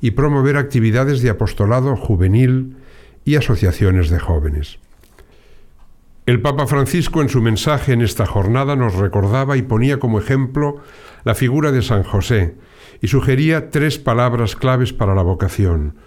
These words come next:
sueño, servicio y fidelidad. Exhorta a hacer de Dios el sueño de nuestras vidas, para servirlo en los hermanos que nos han sido confiados,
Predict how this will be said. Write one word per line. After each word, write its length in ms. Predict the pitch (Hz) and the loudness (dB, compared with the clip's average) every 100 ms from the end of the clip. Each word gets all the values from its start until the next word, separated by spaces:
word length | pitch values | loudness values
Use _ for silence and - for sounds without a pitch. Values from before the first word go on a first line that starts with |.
| - - - | -20 -20 -20
sueño, 600 | - 127 135 131 143 147 - | -6 0 2 2 0 -2 -4
servicio 760 | 110 92 98 147 - 151 143 | -2 0 0 -2 -2 -2 -2
y 100 | 123 | -2
fidelidad. 600 | - 117 107 101 82 73 - - _ _ _ _ - - - - | -2 0 2 2 0 -2 -6 -14 _ _ _ _ -20 -20 -12 -8
Exhorta 560 | 104 - 139 131 147 - | -4 -2 -2 -2 -4 -2
a 140 | 117 | -2
hacer 320 | 107 139 135 | 0 0 0
de 120 | 120 | 0
Dios 300 | 117 139 143 | 0 0 0
el 160 | 131 101 | -2 -2
sueño 340 | - 139 135 | 0 0 2
de 120 | 113 110 | 0 0
nuestras 420 | 104 - 104 98 | -2 0 0 2
vidas, 460 | 120 104 87 - - - - - | 2 2 0 -4 -12 -20 -20 -6
para 180 | 117 110 | -2 0
servirlo 540 | 101 107 107 143 139 139 | 0 0 2 0 2 2
en 80 | |
los 160 | 117 98 | 2 2
hermanos 500 | 104 101 135 151 135 | 0 2 0 0 -2
que 140 | - | -2
nos 180 | 104 95 | 0 0
han 140 | 117 107 | 0 -2
sido 320 | 120 107 107 | -2 -2 0
confiados, 720 | 107 - 104 104 87 85 - | -2 0 0 2 0 -4 -10